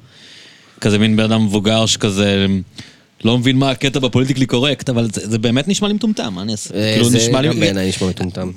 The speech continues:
Speaker 1: כי, עוד פעם, כי תיאטרון, אתה משחק מישהו אחר,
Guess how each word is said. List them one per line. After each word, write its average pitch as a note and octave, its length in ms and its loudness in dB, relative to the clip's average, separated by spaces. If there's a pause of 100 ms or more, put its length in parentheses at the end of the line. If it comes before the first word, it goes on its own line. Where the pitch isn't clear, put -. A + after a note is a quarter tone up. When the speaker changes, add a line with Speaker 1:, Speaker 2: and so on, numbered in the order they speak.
(140)
Speaker 1:
כי, G3+ 80 -2 (120)
עוד G#3 160 -2
פעם, C#3+ 360 0
כי - 80 -4
תיאטרון, A2+ 680 0 (440)
אתה A#2+ 140 -2
משחק B2 600 0
מישהו G#2+ 260 0
אחר, D3+ 400 0